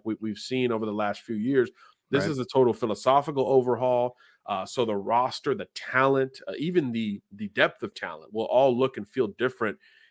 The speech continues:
Speaker 1: in the years to come. So it means you've, you've got to be widespread, but you've got to be bold. You've got to go start at the very top, uh, when you start to look at these, these classes. And it's so early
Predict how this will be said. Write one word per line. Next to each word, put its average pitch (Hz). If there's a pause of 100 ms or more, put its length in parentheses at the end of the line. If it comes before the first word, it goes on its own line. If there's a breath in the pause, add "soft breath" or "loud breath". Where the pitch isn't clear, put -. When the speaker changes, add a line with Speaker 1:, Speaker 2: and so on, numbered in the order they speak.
(120 soft breath)
Speaker 1:
in 135
the 117
years 120
to 101
come. 127
So 117
it 113
means 127
you've, 107
you've 110
got 113
to 120
be 113
widespread, 127
but 127
you've 117
got 147
to 165
be 165
bold. 120
You've 98
got 123
to 117
go 117 (260 soft breath)
start 123 (100)
at 117
the 110
very 117
top, 117 (100)
uh, 101
when 101
you 107
start 107
to 104
look 107
at 98
these, 98
these 101
classes. 107
And 95
it's 101
so 127
early 110